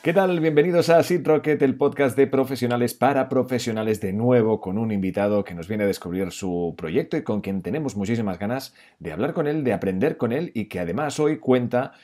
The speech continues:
con la inestimable ayuda también de Carlos de Otto. Además, antes de saludarle, obviamente, pasaremos, lo haremos de forma canónica y lo haremos saludando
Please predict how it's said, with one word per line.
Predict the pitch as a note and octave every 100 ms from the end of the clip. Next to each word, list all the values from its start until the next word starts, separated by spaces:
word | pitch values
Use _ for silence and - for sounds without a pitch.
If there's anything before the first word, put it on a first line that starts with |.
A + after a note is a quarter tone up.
| _ -
con | A#2+
la | B2 B2
inestimable | A#2 G2+ A2 G2+ G#2+ G#2 G#2+ -
ayuda | F2 F#2+ F#2+ F#2
también | E2+ F2 F#2 F#2+ D#2
de | D#2
Carlos | F#2+ G2 G2 - F2+
de | F2
Otto. | E2 E2+
Además, | E2+ A#2+ C3 B2 - _ -
antes | C3 A#2+ G#2+
de | G#2 G2+ G2 F#2+ F2+
saludarle, | F#2 F#2 F2+ A#2
obviamente, | A2 E2 E2+ F#2 B2
pasaremos, | B2 - - F2+ A#2 C3
lo | E2+
haremos | E2+ F2
de | E2+
forma | F2 E2+
canónica | - D#2+ B2 D#3 E3+ F#3+ -
y | C#3 F3 -
lo | A#2+
haremos | G#2+ B2+ B2
saludando | A#2+ G#2 A2 A2 A2+